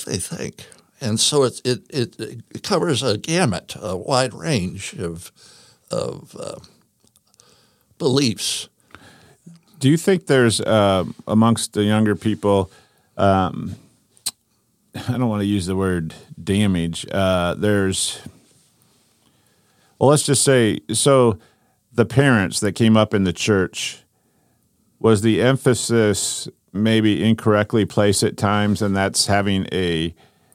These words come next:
Speaker 2: uh, impact on the younger people because they're being raised, uh, in that environment as well? Does that make sense? The message, I should say.
Speaker 1: Um,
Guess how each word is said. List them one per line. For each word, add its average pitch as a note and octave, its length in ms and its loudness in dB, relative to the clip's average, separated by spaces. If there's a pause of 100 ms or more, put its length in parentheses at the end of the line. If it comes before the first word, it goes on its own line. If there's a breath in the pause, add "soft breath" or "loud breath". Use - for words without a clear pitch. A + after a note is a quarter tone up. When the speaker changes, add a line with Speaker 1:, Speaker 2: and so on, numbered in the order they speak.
(160)
Speaker 2:
uh, B1 140 -4 (400)
impact G#2+ 580 4
on F#2+ 380 2
the F#2 80 0
younger G2+ 340 0
people G#2+ 380 0
because F#2+ 440 -2
they're G2 220 2
being G2 300 0
raised, F#2+ 640 -2 (240 loud breath)
uh, F#2 240 -4
in G2 160 0
that F#2+ 200 0
environment G2+ 640 0
as F2+ 180 -4
well? G2 480 -2
Does F#2+ 160 -4
that A2 100 -2
make A2+ 160 -2
sense? - 560 -6 (880 loud breath)
The A#2+ 100 6
message, A2 500 4
I F2+ 100 0
should E2+ 240 -4
say. F2+ 400 -4 (1120 soft breath)
Speaker 1:
Um, C#3 600 0